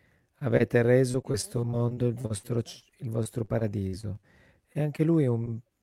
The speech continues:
Speaker 1: un
Speaker 2: Keep
Speaker 1: mini
Speaker 2: coming.
Speaker 1: paradiso in cui
Speaker 2: So
Speaker 1: voi
Speaker 2: I
Speaker 1: tor-,
Speaker 2: want to go to
Speaker 1: tornate a
Speaker 2: heaven, because
Speaker 1: venire.
Speaker 2: heavens, I'm not praying to you, I don't want to bow down to you.
Speaker 1: E lui dice,
Speaker 2: Heavens is also
Speaker 1: "Non voglio
Speaker 2: not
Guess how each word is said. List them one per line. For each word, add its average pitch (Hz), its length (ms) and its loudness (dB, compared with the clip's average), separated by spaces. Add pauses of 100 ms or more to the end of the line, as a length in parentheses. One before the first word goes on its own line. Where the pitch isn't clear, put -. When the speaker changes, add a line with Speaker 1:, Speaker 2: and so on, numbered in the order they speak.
(240)
Speaker 1:
un 131 200 -6
Speaker 2:
Keep 131 160 -2
Speaker 1:
mini 139 180 0 (160)
Speaker 2:
coming. - 60 -8
Speaker 1:
paradiso 120 760 -2 (1200)
in 131 140 -6
cui 120 300 0
Speaker 2:
So 110 100 -2
Speaker 1:
voi 113 140 2
Speaker 2:
I 113 60 -2
Speaker 1:
tor-, 120 180 -4
Speaker 2:
want 127 120 -18
to - 60 -20
go - 60 -20
to - 60 -20
Speaker 1:
tornate 117 420 -2
a 120 40 2
Speaker 2:
heaven, 117 180 0
because 127 180 0
Speaker 1:
venire. 110 140 -6
Speaker 2:
heavens, 214 280 -20 (1800)
I'm 139 140 -20
not 165 180 -20
praying 170 440 -20
to 170 60 -20
you, 170 160 -20
I 135 140 -20
don't 160 200 -20
want 165 180 -20
to 139 100 -20
bow 139 240 -16
down 185 280 -20
to 185 100 -20
you. 151 260 -20 (520)
Speaker 1:
E 139 180 -4
lui 127 200 0
dice, 117 360 0
Speaker 2:
Heavens 113 180 -4
is - 140 -20
also 196 340 -20
Speaker 1:
"Non 135 160 -2
voglio 170 260 6
Speaker 2:
not - 20 4